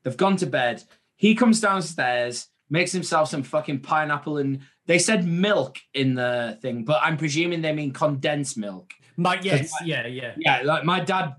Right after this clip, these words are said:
Speaker 1: drink, uh, not my da-, my dad drinks condensed milk. <laughs> He's, <laughs> he, he has, uh, he has, like,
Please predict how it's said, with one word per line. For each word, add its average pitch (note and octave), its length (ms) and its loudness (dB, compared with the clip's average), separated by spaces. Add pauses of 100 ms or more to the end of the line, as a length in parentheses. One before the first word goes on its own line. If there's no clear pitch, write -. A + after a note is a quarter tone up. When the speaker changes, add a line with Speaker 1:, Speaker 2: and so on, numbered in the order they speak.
Speaker 1:
drink, E3 360 0
uh, C#3 280 0
not C3 240 -6
my - 140 -4
da-, - 120 -10 (160)
my G3 120 2
dad C#4 260 4
drinks C4 300 0
condensed G3 580 0
milk. G3+ 380 -4 (200)
<laughs> - 480 -10
He's, G#3 220 4 (520)
<laughs> - 520 -4
he, A3 260 4
he G#3+ 180 0
has, F#3+ 280 0
uh, C#3+ 540 -2
he C#3+ 100 -8
has, D3 220 -6
like, C#3 240 -8